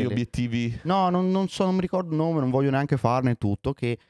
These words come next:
Speaker 2: parlava, mm, de-, mm, face-, mostrava le sue camere,
Speaker 1: Ah, sì, l'ho
Speaker 2: a-, aveva
Speaker 1: visto
Speaker 2: di,
Speaker 1: anch'io.
Speaker 2: aveva di tutto, aveva di qualsiasi cosa.
Speaker 1: C'è la
Speaker 2: Ah,
Speaker 1: Q.
Speaker 2: che c'era la Q, c'era, c'era
Speaker 1: Sì,
Speaker 2: della
Speaker 1: sì, sì, l'ho
Speaker 2: roba.
Speaker 1: visto.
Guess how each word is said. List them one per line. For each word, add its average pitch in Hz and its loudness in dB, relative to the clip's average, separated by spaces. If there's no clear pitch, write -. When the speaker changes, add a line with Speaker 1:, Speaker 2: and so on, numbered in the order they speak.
Speaker 2:
parlava, 156 2
mm, 117 0
de-, 104 -2
mm, 98 -8
face-, 107 -8
mostrava 120 0
le 120 2
sue 127 -4
camere, 110 0
Speaker 1:
Ah, - 2
sì, - 0
l'ho 117 2
Speaker 2:
a-, 120 0
aveva 139 2
Speaker 1:
visto 143 4
Speaker 2:
di, 143 0
Speaker 1:
anch'io. - -2
Speaker 2:
aveva 131 2
di 139 -2
tutto, 90 -2
aveva 95 0
di 117 -8
qualsiasi - 0
cosa. 90 0
Speaker 1:
C'è - 0
la 113 0
Speaker 2:
Ah, 113 2
Speaker 1:
Q. 127 -2
Speaker 2:
che 127 4
c'era 117 2
la 110 0
Q, 143 4
c'era, 123 2
c'era 123 0
Speaker 1:
Sì, 123 -2
Speaker 2:
della 131 4
Speaker 1:
sì, 135 4
sì, 135 4
l'ho 160 6
Speaker 2:
roba. 156 2
Speaker 1:
visto. - -4